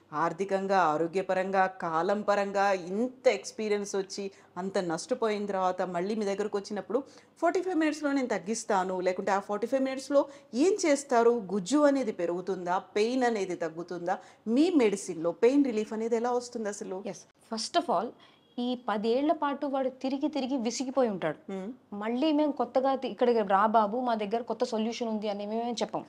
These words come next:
Speaker 1: అంత ఈజీగా ఎలా నమ్ముతారు ఇన్ని చూసిన తర్వాత?
Speaker 2: కరెక్ట్. ఫ-, we are India's first clinic అండి, where there is no ఓపీ. ఓపీస్ అసలు మేము ఇక్కడ చూడము.
Speaker 1: Hmm.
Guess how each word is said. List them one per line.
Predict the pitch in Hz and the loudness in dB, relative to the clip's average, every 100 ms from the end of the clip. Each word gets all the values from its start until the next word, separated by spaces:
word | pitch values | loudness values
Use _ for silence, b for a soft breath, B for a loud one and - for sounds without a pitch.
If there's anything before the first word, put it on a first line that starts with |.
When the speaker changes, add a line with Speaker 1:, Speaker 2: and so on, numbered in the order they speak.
| - | 0
Speaker 1:
అంత | 240 330 | 4 6
ఈజీగా | 302 285 320 302 | 6 4 6 6
ఎలా | 302 | 8
నమ్ముతారు | 277 269 262 262 254 254 | 6 6 4 6 8 6
ఇన్ని | 240 233 226 220 | 4 6 4 4
చూసిన | 233 240 254 | -2 0 0
తర్వాత? | 226 208 185 175 190 175 | 0 2 2 2 0 2
Speaker 2:
కరెక్ట్. | 196 180 - 254 | 2 -2 0 6
ఫ-, | 294 247 | 6 6
we | 240 277 | 4 2
are | 262 247 | 2 0
India's | 254 302 311 - - | 2 2 0 -4 0
first | 262 302 - - | 2 2 -2 -2
clinic | 240 220 185 | 0 0 -2
అండి, | 175 214 339 b b - | -4 -6 -8 b b 0
where | 233 285 | 2 2
there | 233 262 269 | 2 0 0
is | 233 | 0
no | |
ఓపీ. | 247 240 226 - - | 2 4 2 -2 4
ఓపీస్ | 240 254 320 294 | 6 6 6 4
అసలు | 277 277 | 2 4
మేము | 262 | 4
ఇక్కడ | 254 269 | 2 0
చూడము. | 285 - 247 208 190 226 - - | -4 -2 0 0 0 -2 -4 -2
Speaker 1:
Hmm. | 247 226 | 2 2